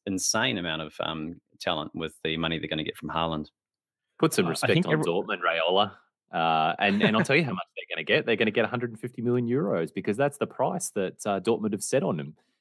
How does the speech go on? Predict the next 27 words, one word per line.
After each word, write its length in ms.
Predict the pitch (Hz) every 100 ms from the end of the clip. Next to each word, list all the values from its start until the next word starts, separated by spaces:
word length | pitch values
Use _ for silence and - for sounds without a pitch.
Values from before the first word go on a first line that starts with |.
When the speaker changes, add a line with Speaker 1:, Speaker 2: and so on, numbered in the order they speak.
| _
Speaker 2:
And, 240 | 107 107 107
and 240 | - 120 110
Dortmund 400 | - 131 - 110
aren't 140 | 104
just 100 | 101
gonna 160 | 117 87
roll 320 | 85 92 82
over 320 | 85 85 85
either. 320 | 76 117 92 80
Look 180 | 127
at 60 | 180
what 160 | 113 95
they 140 | 92
did, 340 | 82 90 80 -
uh, 280 | 80 85 80
last 360 | 80 80 104 -
summer 300 | 95 82 78
with, 280 | 80 80 - -
um, 380 | 80 78 78 82
with 220 | 90 85
Jadon 260 | - 95 82
Sancho, 440 | 95 123 - 80 - _ _ _ -
they 60 |
held 200 | 107 120
firm 300 | - 107 110
on 140 | 92 90
that. 280 | 110 117